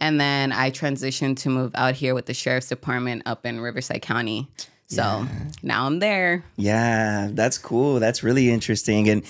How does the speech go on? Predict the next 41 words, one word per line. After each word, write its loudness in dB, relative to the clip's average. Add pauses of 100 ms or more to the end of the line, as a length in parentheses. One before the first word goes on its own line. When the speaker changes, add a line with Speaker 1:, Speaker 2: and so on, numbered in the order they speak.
(120)
Speaker 2:
so 4
let's 6
backtrack 2
a 2
little 6
bit 2
'cause, 4
Speaker 1:
Yeah. 4
Speaker 2:
um, 0 (540)
yeah, 4
so 0 (260)
what 8
I 6
imagine 2
is, 2 (100)
'cause 4
my, 4 (100)
my 6
grandpa, 4
he 4
used 4
to 2
work 2 (320)
the 0
farms. 2
He 0
would 0
tell -2
me 2
about 0
the -4
times -4
that -2 (360)
he 6
would 6
work 2
the -2
farms 2
out 0
in -4
Hollister. -2